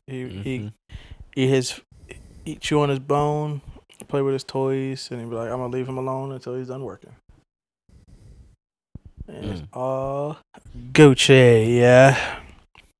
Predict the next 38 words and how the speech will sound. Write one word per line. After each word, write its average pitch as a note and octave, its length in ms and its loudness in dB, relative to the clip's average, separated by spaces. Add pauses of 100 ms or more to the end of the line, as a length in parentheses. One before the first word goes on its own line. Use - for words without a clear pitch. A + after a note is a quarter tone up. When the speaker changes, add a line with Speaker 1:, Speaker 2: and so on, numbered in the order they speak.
(560)
Speaker 1:
I C3+ 80 6
was D3+ 100 4
thinking, F3+ 260 4
I D#3+ 80 6
was D3 120 2
like, C3+ 160 4
when C3 80 2
I C3 60 2
start C#3 220 2
streaming B2+ 260 -2
again, C#3+ 240 0
'cause - 120 -6
I A2+ 40 2
haven't A#2 160 -2
streamed A2 280 -8
in G2 160 -12 (260)
months G2+ 340 -10
now, A#2+ 320 -8 (200)
but G#2+ 260 -4
when A#2 120 -4
I B2+ 60 0
start C3 180 2
streaming B2+ 300 -2
Speaker 2:
Yeah. D3 220 2
Speaker 1:
again, D3+ 80 -4 (760)
um, G#2 340 -4 (560)
<laughs> - 300 -16 (760)
uh, C3+ 40 6 (760)
I - 60 -10
was A#2 120 -4
like, A#2 100 -2
"I B2 60 -2
gotta C3+ 200 2
get, B2+ 140 0
like, A#2+ 100 0
a A2 60 -2
dog G#2 360 -2
cam." A2 380 -6